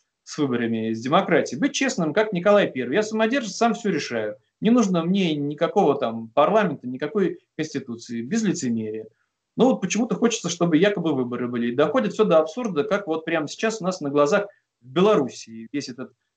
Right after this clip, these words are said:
обман. И за двадцать пять лет правления выясняется, что выросло целое поколение, которое все равно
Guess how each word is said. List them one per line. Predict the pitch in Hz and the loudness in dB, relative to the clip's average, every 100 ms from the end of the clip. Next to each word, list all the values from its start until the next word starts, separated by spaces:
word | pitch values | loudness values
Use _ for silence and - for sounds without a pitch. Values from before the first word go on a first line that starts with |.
| _ | _
обман. | 143 156 151 110 110 | 2 2 2 -2 -4
И | 117 | -2
за | 156 | 0
двадцать | 175 185 - | 2 -2 -2
пять | 180 180 | -4 -2
лет | 175 | -4
правления | 175 170 214 240 151 | 2 2 4 0 0
выясняется, | 139 - 185 180 175 147 - _ _ | -2 -2 0 0 -2 -6 -6 _ _
что | - | -4
выросло | 151 156 | -2 -2
целое | 175 180 165 | 0 2 2
поколение, | - - 226 226 131 120 | 2 2 4 4 2 -2
которое | 131 139 135 | -4 -4 -2
все | - | 2
равно | 160 196 247 254 | 4 4 4 2